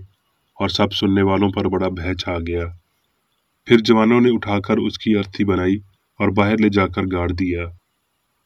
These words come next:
लगभग तीन घंटे के बाद उसकी पत्नी,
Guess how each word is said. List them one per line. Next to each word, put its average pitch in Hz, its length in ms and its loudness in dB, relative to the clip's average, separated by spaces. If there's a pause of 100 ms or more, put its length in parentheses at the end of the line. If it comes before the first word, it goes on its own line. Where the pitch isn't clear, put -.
(240)
लगभग 101 380 0
तीन 107 260 6
घंटे 101 300 0
के 104 120 -6
बाद 101 260 2
उसकी 98 220 -4
पत्नी, 104 460 0